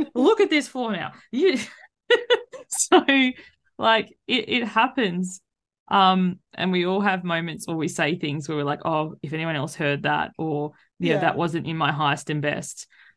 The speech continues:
Speaker 2: Um, but it's just, just the reminding it that it happens to all of us. And yeah, we have our moments.
Speaker 1: Well, one second, I'm gonna pause and then I'll edit this part out. Hold on one second.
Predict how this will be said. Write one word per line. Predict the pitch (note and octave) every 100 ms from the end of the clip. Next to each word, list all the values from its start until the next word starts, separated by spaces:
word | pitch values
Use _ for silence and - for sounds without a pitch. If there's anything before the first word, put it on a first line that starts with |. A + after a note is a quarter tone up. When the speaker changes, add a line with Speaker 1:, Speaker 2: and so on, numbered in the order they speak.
| -
Speaker 2:
Um, | E3 D#3+ D3+ C#3+ - _ _ _
but | - E3+
it's | F3 -
just, | F3+ - - _ _ _ _ _ _
just | - F#3 -
the | F3
reminding | E3 D#3 D#3+ D#3+ D#3
it | - _ _
that | F3+ D3 -
it |
happens | E3+ E3 E3+ -
to |
all | D#3+ E3
of | E3
us. | E3+ F3+
And | - D#3+ D#3+ D#3+ -
yeah, | F#3 F3+ E3+ - _ _ _ _ -
we | F#3+
have | F#3+
our | F#3
moments. | F3+ F3 F#3 F#3 - _ _ _ _ - -
Speaker 1:
Well, | G#3 G3 F#3
one | F3+ E3+
second, | E3+ D#3+ D#3 D#3+
I'm | E3
gonna | F3 F#3
pause | - F3 D#3 D3+ -
and | E3
then | E3+
I'll | D#3+ -
edit | D#3 D3+
this | D3+ -
part | - C#3
out. | G2+ -
Hold | F3 D3+
on | -
one | -
second. | - - -